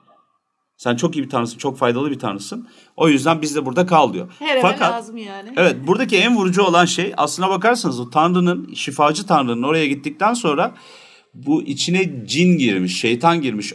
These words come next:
Speaker 1: olan, insanla, hastayla olan münasebeti muayenesi esnasında fark ediyor ki içine bir şeytan girmiş. Şeytanı ikna ediyor. Fakat aralarında bir anlaşma yapıyorlar. Öyle ki şeytan bir veda töreni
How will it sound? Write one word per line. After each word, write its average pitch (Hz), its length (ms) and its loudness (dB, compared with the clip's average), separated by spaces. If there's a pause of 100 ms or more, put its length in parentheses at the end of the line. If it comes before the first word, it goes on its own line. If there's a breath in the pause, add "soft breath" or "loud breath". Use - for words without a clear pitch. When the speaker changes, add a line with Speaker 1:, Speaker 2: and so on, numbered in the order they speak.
Speaker 1:
olan, 117 420 2 (120)
insanla, 127 580 0
hastayla 135 440 0
olan 127 360 0
münasebeti 135 720 0 (420 soft breath)
muayenesi 185 440 2
esnasında 131 540 0
fark 165 300 0
ediyor 117 220 -6
ki 85 120 -10
içine 107 280 -8
bir 107 80 -10
şeytan 180 440 -2
girmiş. 185 360 -2 (280 loud breath)
Şeytanı 202 400 0
ikna 202 320 2
ediyor. 190 300 0 (240 soft breath)
Fakat 202 400 -2 (800 soft breath)
aralarında 208 420 4
bir 185 60 4
anlaşma 180 380 4
yapıyorlar. 104 420 -4
Öyle 208 260 4
ki - 220 -2
şeytan 214 480 2
bir 160 220 -2
veda 196 340 6
töreni 170 600 2